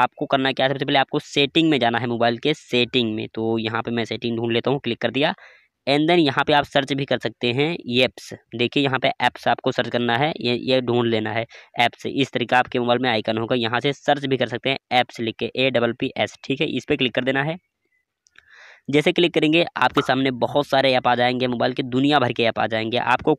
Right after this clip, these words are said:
Chrome ब्राउज़र ही सेलेक्ट करना है, आपका Chrome ब्राउज़र जो है। यहाँ पे मैंने सेलेक्ट कर लिया। And then यहाँ पे थोड़ा नीचे स्क्रॉल करेंगे, आपको यहाँ पे देखने को मिलेगा स्टोरेज, ठीक है। स्टोरेज पे क्लिक कर देना है। क्लिक करने के बाद यहाँ पे मैनेज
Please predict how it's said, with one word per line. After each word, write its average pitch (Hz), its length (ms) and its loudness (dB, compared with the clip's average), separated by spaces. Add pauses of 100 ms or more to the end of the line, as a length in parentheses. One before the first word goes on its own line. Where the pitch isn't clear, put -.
Chrome 143 200 2
ब्राउज़र 127 340 4
ही 135 200 0
सेलेक्ट 123 360 -2
करना 117 300 -2
है, 127 140 0
आपका 120 340 2
Chrome 117 220 -2
ब्राउज़र 113 320 2
जो 110 140 -2
है। 117 120 -2
यहाँ 117 180 0
पे 120 100 -4
मैंने 120 160 -2
सेलेक्ट 117 300 -6
कर 131 60 0
लिया। 151 260 0 (600)
And 151 220 0
then 160 180 6
यहाँ 135 240 2
पे - 100 -4
थोड़ा 143 140 4
नीचे 135 340 4
स्क्रॉल 123 220 2
करेंगे, 120 380 2 (180)
आपको 131 360 2
यहाँ 127 200 2
पे 135 100 -2
देखने 123 300 0
को 135 100 -2
मिलेगा 127 280 4 (160)
स्टोरेज, 131 760 2 (220)
ठीक 135 200 2
है। 170 100 2 (220)
स्टोरेज 160 520 2
पे 165 100 0
क्लिक 120 240 -4
कर 113 100 -2
देना 113 220 -4
है। 117 80 -6 (180)
क्लिक 175 240 2
करने 156 220 2
के 156 100 0
बाद 143 200 0
यहाँ 135 120 0
पे 143 100 0
मैनेज 135 560 0